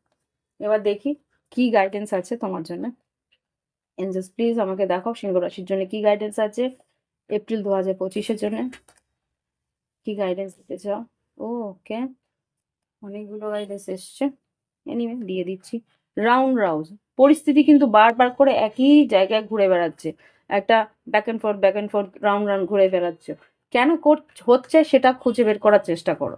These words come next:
তোমরা যদি একই প্যাটার্নে ঘুরতে থাকো, কেন হচ্ছে সেটা বের করার চেষ্টা করো। Loyal heart to the sea। হুম, ইমোশনগুলো,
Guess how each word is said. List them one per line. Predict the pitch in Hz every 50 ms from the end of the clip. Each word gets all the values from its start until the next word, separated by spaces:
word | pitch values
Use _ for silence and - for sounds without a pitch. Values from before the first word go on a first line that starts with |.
| _ -
তোমরা | 220 220 254 269 262
যদি | 254 262 233 277
একই | - - - 220 208 220 220 - - 285
প্যাটার্নে | 277 269 233 214 214 226 233 247 240
ঘুরতে | 202 208 202 190 - 214 208
থাকো, | 208 175 151 - 147 151 _ _ _ _ _ _ _ -
কেন | - 226 247 285 330 320
হচ্ছে | 277 269 269 - - 262
সেটা | 254 240 214 220 202
বের | 208 208 190
করার | 185 - 202 208
চেষ্টা | 196 - 165 156 - - 170 156
করো। | 160 156 151 151 - _ _ _ _ _ _ _ _ _ _ _ _ _ _ _ _ _ _ _ _ _ _ _ _ _ _ _ _ _ _ _ _ _ _ _ _ _ _ - -
Loyal | 202 214 220 233 254 294 302 277 269
heart | 254 254 _ _ - 208 202 214 226 262 269 - - _ _ _ _ _ _ _ _ _ _ _ _ _ -
to | 262 269 247
the | 226 262 262 - -
sea। | 262 247 254 269 269 _ _ _ _ _ _ _ _ _ -
হুম, | 254 254 233 202 175 156 -
ইমোশনগুলো, | 240 262 277 302 294 302 311 294 302 277 285 262 262 254 247